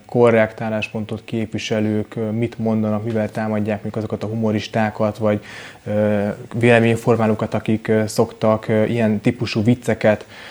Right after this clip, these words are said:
ö, elengedni maguknak, akkor általában, ö, olyan kritikák érkeznek, hogy ők homofóbok, ö, olyan,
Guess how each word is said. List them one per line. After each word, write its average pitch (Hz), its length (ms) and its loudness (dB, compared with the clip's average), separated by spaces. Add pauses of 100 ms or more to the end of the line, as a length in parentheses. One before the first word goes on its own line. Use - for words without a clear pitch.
(220)
ö, 107 200 0
elengedni 113 560 2
maguknak, 139 640 2
akkor 120 520 4
általában, 107 920 2
ö, 107 260 0 (100)
olyan 107 200 0
kritikák 104 640 -4
érkeznek, 101 460 -2
hogy 98 140 -6
ők 98 140 -2
homofóbok, 107 880 0
ö, 107 100 -2
olyan, 107 380 0